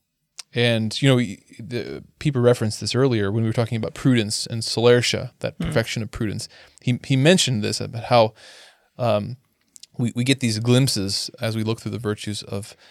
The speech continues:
Speaker 1: of how, um, for Christians, you know, during the Middle Ages, for Saint Thomas Aquinas,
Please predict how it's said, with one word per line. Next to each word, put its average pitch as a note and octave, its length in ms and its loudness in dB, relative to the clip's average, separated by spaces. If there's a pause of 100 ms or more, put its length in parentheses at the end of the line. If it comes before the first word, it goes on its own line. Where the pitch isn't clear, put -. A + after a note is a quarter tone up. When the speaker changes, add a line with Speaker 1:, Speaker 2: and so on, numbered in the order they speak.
(360)
Speaker 1:
of A2+ 160 -4
how, G#2+ 400 4 (320)
um, G#2 460 -12 (240)
for A#2+ 100 -8
Christians, A2 460 -2
you A2 60 -2
know, G2+ 40 -2
during G#2+ 160 -2
the G2 60 -2
Middle G2+ 180 -2
Ages, A2+ 240 0
for - 180 -8
Saint - 220 -8
Thomas B2+ 220 0
Aquinas, A#2+ 420 0